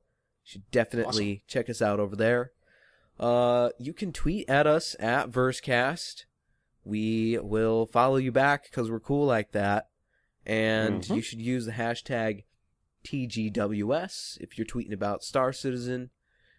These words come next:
Speaker 1: And all our guys will find it and retweet it and all that stuff.
Speaker 2: Yep.
Speaker 1: You should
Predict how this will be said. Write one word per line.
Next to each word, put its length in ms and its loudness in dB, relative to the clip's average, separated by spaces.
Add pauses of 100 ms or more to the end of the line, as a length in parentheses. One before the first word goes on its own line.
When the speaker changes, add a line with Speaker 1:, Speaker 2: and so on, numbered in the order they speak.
Speaker 1:
And 80 -8
all 180 -2
our 120 -2
guys 280 0
will 80 -8
find 340 0
it 160 -2
and 80 -12
retweet 400 -2
it 200 -4
and 140 -8
all 140 -2
that 200 -6
stuff. 480 -4 (800)
Speaker 2:
Yep. 200 0 (320)
Speaker 1:
You 260 -2
should 920 0